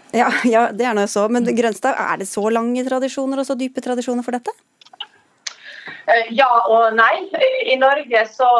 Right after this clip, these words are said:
Speaker 2: har, eh, borgerskap, altså borgerskap i Norge begynte å bytte navn på attenhundretallet,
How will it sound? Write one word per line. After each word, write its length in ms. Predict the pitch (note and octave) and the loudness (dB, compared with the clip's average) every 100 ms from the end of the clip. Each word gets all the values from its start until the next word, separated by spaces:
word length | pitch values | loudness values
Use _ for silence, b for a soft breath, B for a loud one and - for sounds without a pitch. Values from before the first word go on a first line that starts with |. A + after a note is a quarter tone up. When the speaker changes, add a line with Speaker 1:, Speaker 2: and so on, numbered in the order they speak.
| A3 | 2
Speaker 2:
har, 280 | A3 G3 G3 | 0 0 0
eh, 220 | G3 F#3+ F#3+ | 2 2 2
borgerskap, 720 | G#3+ A#3 A#3 C4+ - F#3+ - G3 | 0 0 0 -2 0 -2 -2 -4
altså 140 | A3 | -6
borgerskap 600 | G#3+ A3+ A#3 B3 A3+ G#3 - | -4 -2 -2 -2 -2 -2 -4
i 80 | |
Norge 240 | G3+ A3+ A3+ | -4 -4 -4
begynte 480 | G#3 B3+ C4+ - F3+ F3+ | -10 -10 -8 -2 -2 -2
å 40 | F#3 F3+ F3 E3+ | -2 0 0 -2
bytte 280 | A3 - G#3+ | -10 -10 -2
navn 300 | G#3 - - _ | 0 0 -4 _
på 140 | - E3+ D#3+ | -6 -4 -2
attenhundretallet, 880 | - - A3 F3 D#3 D#3+ C#3+ C#3+ D3 | -2 -6 -10 -8 -6 -2 0 0 -2